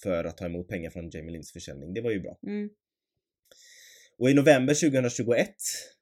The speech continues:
Speaker 1: när Britney svarade på fans frågor på Instagram, så sa hon att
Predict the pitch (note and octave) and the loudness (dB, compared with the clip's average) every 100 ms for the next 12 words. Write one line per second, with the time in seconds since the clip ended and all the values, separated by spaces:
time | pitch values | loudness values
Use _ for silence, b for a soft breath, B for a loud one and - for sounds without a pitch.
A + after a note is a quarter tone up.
0 | _ A#2+ A#2+ G#2+ G#2+ - G#2+ - G2 G#2+ | _ -4 -2 0 -2 -6 -8 -2 -2 -2
1 | B2+ A#2 F2+ - F#2+ E2+ G#2 F2+ - F#2+ | -4 -4 -4 -4 -6 -4 -6 -6 -6 -4
2 | B2 - G#2+ - G#2 E2+ G#2+ F#2 - G2 | -4 -6 -10 -2 -2 -2 -6 -10 -10 -14